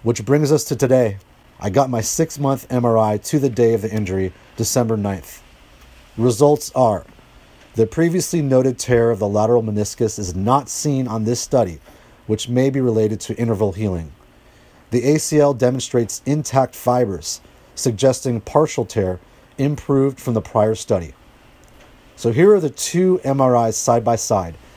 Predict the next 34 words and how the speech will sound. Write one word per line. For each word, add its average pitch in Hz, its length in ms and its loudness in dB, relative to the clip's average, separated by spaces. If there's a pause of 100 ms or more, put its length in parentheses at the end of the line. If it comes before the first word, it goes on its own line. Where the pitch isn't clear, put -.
(100)
six - 340 -2
months 127 260 -2
apart, 98 340 -2 (640)
from 113 220 0
a 113 60 4
high-grade 127 560 2
complete 131 440 -4
tear 127 360 2 (320)
to 123 140 0
an 110 60 0
improved 120 520 0
partial 123 420 0
tear. 80 320 -8 (600)
I'm 107 100 0
really 143 180 6
happy 139 280 2
to 135 80 -2
see 139 180 -4
progress. 98 720 0 (480)
This 117 140 -4
has 113 100 -6
been 127 140 0
a 120 100 2
learning 120 340 0
lesson. 92 400 -4 (380)
My 110 140 0
knee 131 160 2
is 131 100 0
still 143 280 0
not 135 200 2
a 123 60 0
hundred 131 160 -4
percent 123 400 -4
better, 104 340 0